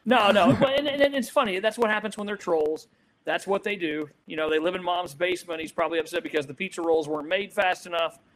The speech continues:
Speaker 1: You know, whatever, whatever works. But the, the, the, the purpose is anyone that thinks this would have happened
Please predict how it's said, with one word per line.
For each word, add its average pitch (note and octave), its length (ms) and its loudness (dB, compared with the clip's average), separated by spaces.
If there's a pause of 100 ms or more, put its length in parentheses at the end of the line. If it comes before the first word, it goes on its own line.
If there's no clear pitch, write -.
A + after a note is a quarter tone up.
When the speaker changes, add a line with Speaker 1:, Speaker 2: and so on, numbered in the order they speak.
(320)
Speaker 1:
You F#3+ 80 0
know, E3+ 200 4 (200)
whatever, A#3 340 0
whatever G#3 360 0
works. F#3 340 0
But E3+ 300 -2 (360)
the, A3+ 140 2
the, B3 120 -4
the, A#3 200 -2 (100)
the A#3 100 6
purpose B3 400 0
is F3+ 340 -4 (360)
anyone D#4 400 0
that A#3+ 120 -2
thinks A3+ 220 -4
this - 220 -4
would G3+ 120 -2
have F3 120 -4
happened - 560 -4